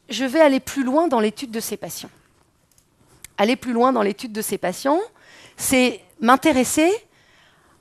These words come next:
à rentrer certains facteurs. Vous voyez, il existe des logiciels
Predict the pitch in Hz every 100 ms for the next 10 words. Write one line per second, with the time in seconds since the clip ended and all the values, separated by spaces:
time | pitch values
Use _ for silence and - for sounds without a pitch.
0 | - 214 277 285 - 370 254 - 302 -
1 | 226 - 156 - - - 202 233 311 349
2 | 214 214 226 381 - 208 160 _ _ _
3 | 190 202 320 233 - 202 226